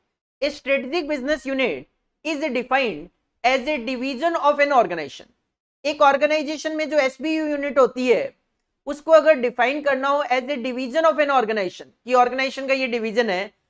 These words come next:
तो आप किस पर्पस से, मतलब उसका काम क्या है, तो कैसे डिफाइन करोगे? क्या एसबीयू हेल्प करता है मार्केट ऑपरेशंस में? Sir, answer is no। That enable managers to have better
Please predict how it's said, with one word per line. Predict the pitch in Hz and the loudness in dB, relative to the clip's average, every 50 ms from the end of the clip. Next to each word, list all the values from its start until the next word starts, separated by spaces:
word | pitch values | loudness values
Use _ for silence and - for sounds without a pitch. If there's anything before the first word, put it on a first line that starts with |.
| _ _ - | _ _ 4
तो | 262 | 6
आप | 262 269 269 - - - _ _ _ _ _ _ _ | 6 6 4 0 -16 -20 _ _ _ _ _ _ _
किस | 339 359 359 - | -6 -6 -6 -6
पर्पस | _ - 294 277 269 - 330 330 330 - - | _ 0 0 0 6 8 8 8 8 4 -2
से, | 247 196 - - _ _ _ _ _ - | -2 -2 -2 -6 _ _ _ _ _ 0
मतलब | 269 311 320 | 2 2 2
उसका | 311 - - 339 339 | 2 2 2 2 2
काम | 330 - 285 269 269 294 320 294 | 2 4 6 6 6 6 4 0
क्या | - 302 285 262 | 2 4 4 4
है, | 226 202 139 - - _ _ _ _ _ | 4 2 0 -8 -12 _ _ _ _ _
तो | - | -18
कैसे | - - 294 294 294 294 339 339 | -4 0 2 2 2 2 0 -2
डिफाइन | 285 302 240 254 262 277 277 247 | -2 0 0 0 0 0 0 0
करोगे? | 254 202 156 - - - - _ _ _ _ _ _ _ _ _ _ _ _ _ _ | 0 0 0 -2 -6 -12 -20 _ _ _ _ _ _ _ _ _ _ _ _ _ _
क्या | - 311 320 - - | 2 4 4 4 2
एसबीयू | - 277 285 - 262 320 349 349 339 349 339 | 0 -2 -2 -2 -2 -2 0 0 2 2 2
हेल्प | 311 285 277 294 285 285 | 4 4 2 0 -2 0
करता | - 302 294 294 - 302 | 2 0 2 2 2 2
है | 294 294 294 294 | 2 2 2 4
मार्केट | 262 240 240 240 240 285 294 269 | 6 6 6 4 4 0 2 4
ऑपरेशंस | 294 285 285 277 277 277 262 - 277 285 269 - | 4 4 4 2 -2 -2 -2 -2 -4 -6 -6 -6
में? | 240 269 269 269 247 - _ _ _ _ - | -6 -4 -4 -4 -6 -10 _ _ _ _ 0
Sir, | 277 262 254 240 | 4 6 6 6
answer | 240 240 247 240 254 277 240 | 4 2 0 0 0 -2 -4
is | 220 | -6
no। | 190 - _ _ _ _ _ _ _ _ _ _ _ _ _ _ _ _ _ _ _ - | -10 -12 _ _ _ _ _ _ _ _ _ _ _ _ _ _ _ _ _ _ _ 0
That | 190 302 320 311 - | 4 4 4 2 0
enable | - 262 262 262 269 285 254 339 349 349 302 285 | -4 -4 -2 0 0 2 6 6 6 6 4 0
managers | 269 269 269 277 240 294 330 311 - - | -2 -2 -2 -2 -2 -2 -4 -4 -4 0
to | |
have | 294 294 294 294 240 | 4 6 6 6 6
better | 226 247 240 240 302 302 | 4 2 2 2 0 2